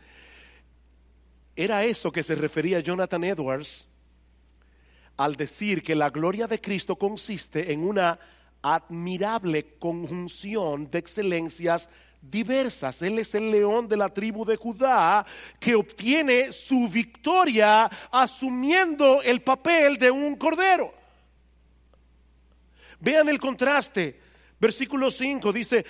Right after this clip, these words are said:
"El león de la tribu de Judá ha vencido para abrir el libro". El león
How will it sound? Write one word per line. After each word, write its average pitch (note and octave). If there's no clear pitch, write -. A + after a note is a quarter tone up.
"El A3
león A3+
de C4+
la B3
tribu C4
de A#3+
Judá G3
ha C#4+
vencido A3+
para G3+
abrir G#3+
el G#3
libro". G3+
El F#3+
león A3+